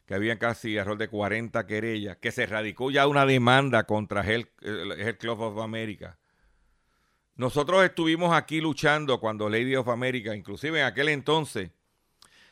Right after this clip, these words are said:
la presidenta de la Comisión de Asuntos del Consumidor era la actual alcaldesa de Canóvana, la, en aquel entonces la senadora Lorna Soto.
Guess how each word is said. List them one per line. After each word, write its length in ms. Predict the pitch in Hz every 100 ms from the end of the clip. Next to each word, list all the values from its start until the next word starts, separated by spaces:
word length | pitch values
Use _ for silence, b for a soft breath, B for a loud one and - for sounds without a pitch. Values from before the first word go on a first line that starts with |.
| _
la 420 | 104 113 113 110 -
presidenta 520 | 113 113 113 120 147
de 80 | 151
la 120 | 143
Comisión 360 | 135 131 131 135
de 60 |
Asuntos 340 | 135 147 131 139
del 100 | 123
Consumidor 640 | 135 120 123 123 135 139
era 320 | - 117 123 123
la 340 | 117 110 101 -
actual 440 | 104 - 123 123
alcaldesa 720 | 127 101 113 107 117 - 117
de 300 | 113 113 107
Canóvana, 600 | 107 110 127 120 104 98
la, 440 | 98 98 95 - b b b b
en 100 | 92
aquel 160 | 95 117
entonces 320 | 117 123 131
la 100 | 117
senadora 720 | - 104 98 110 120 113 101 -
Lorna 480 | 101 110 110 117 113
Soto. 520 | - 135 123 - -